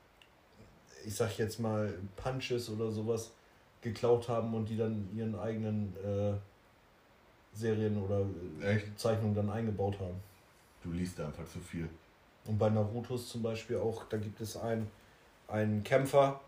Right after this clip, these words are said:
Speaker 2: Moment, wir haben schon wieder keinen Ton.
Speaker 1: Och, Mann.
Speaker 2: Ja, Mann, das ist jetzt wieder so weit.
Speaker 1: Äh, bei Naruto zum Beispiel gibt es auch einen Kämpfer,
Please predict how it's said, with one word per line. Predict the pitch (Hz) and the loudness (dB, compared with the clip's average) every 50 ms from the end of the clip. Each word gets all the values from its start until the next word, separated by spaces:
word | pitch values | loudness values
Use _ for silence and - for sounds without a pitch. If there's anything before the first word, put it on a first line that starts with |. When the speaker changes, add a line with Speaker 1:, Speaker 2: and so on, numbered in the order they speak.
| - - | -16 -10
Speaker 2:
Moment, | - 90 85 82 82 87 90 95 98 98 - | -6 -4 -2 -2 -2 -2 -2 -2 -4 -4 -2
wir | 85 | -2
haben | 85 85 | -2 -2
schon | 85 - 90 82 | -4 -4 -4 -2
wieder | 82 80 80 | -2 -2 -2
keinen | - 85 82 82 | -2 -4 -4 -4
Ton. | - - 92 98 107 123 - - - | -2 0 2 2 2 0 -2 -2 -2
Speaker 1:
Och, | - 110 110 110 - - - | 2 2 2 2 0 -2 0
Mann. | 107 110 110 107 - 92 98 | 0 2 4 4 4 6 6
Speaker 2:
Ja, | 95 92 98 104 107 107 110 | 8 8 8 8 8 8 6
Mann, | 107 110 113 120 113 | 6 6 6 6 6
das | 117 104 - | 4 2 2
ist | 98 104 - | -2 -2 2
jetzt | - 104 98 - 92 | 2 2 2 2 2
wieder | 90 92 90 | 2 2 2
so | 87 90 85 82 - | 2 0 -2 -2 0
weit. | 85 80 80 80 80 78 78 76 - - - | 0 0 2 0 0 0 -2 -2 -4 -6 0
Speaker 1:
Äh, | 113 117 117 113 113 113 110 110 | 2 6 8 8 8 8 8 6
bei | 104 107 113 113 | 6 4 4 4
Naruto | 113 117 107 104 127 131 - 127 123 | 4 2 2 0 -2 -4 -4 -6 -8
zum | - - 123 | -6 -4 2
Beispiel | 117 123 120 - - 127 120 | 4 4 4 4 2 -6 -6
gibt | 120 120 - - | -6 -6 -4 -4
es | 120 104 - | -4 -4 -2
auch | 107 113 104 - | -2 -2 -2 -2
einen | - 113 113 110 104 | -2 0 0 0 0
Kämpfer, | - - 135 139 135 - 139 135 135 135 - | 2 2 0 2 2 2 4 4 4 4 0